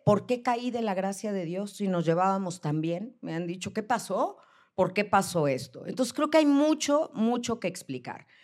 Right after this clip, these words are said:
Al decir que no es justa, quiero decir que a los buenos le van a pasar cosas buenas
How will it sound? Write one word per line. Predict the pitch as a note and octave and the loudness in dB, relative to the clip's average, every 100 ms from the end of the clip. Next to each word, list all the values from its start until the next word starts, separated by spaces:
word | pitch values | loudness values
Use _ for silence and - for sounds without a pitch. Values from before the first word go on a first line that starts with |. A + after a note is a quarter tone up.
| - _ _ _ _ _ - | -20 _ _ _ _ _ 2
Al | G3+ | 4
decir | A3 - D#4+ D4 | 6 4 0 2
que | D#4 | 2
no | D4 | 2
es | B3 | 0
justa, | - A#3 A3+ - C#3 C3 | -2 -6 -6 -6 -6 -4
quiero | G#3+ G#3+ | 0 2
decir | G#3+ G3+ G3+ F#3 | 2 0 -2 -4
que | F3 E3+ | 0 2
a | |
los | D#3+ D#3+ | 2 2
buenos | F#3 A3 A#3 D#4 E4+ - | 6 6 4 -2 -6 0
le | E3+ | 4
van | E3 E3+ | 4 2
a | E3+ | 0
pasar | D#3+ - D#3 C#3+ | -2 0 -2 -2
cosas | D3+ D3+ C3+ | -10 -8 -2
buenas | D#3+ F#3 G3+ A3 A#3 - | 4 6 6 0 -2 -10